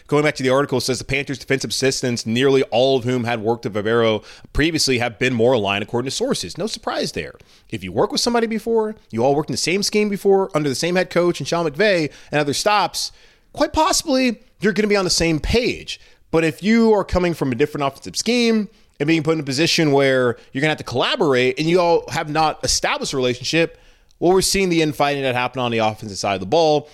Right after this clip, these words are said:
and one of the worst offenses in the league and why Frank Reich is no longer here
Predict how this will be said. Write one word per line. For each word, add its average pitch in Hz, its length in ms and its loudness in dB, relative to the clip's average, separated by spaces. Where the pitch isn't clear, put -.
and 135 80 0
one 135 120 4
of - 20 -2
the 123 80 0
worst 117 240 2
offenses 104 460 -4
in 98 80 -6
the 95 60 -4
league 123 300 2
and 107 80 0
why 98 200 0
Frank 101 260 -6
Reich 98 160 -4
is 95 100 -12
no 101 120 0
longer 98 340 0
here 95 400 -4